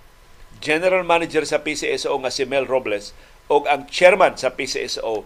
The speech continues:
nga si Juni Kua. Nihulga ang mga senador ilang ipadakop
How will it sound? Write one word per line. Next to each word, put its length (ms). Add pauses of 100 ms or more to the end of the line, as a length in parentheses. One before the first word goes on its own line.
(280)
nga 100
si 320 (400)
Juni 400
Kua. 240 (880)
Nihulga 600 (160)
ang 160
mga 160
senador 520
ilang 320 (120)
ipadakop 1200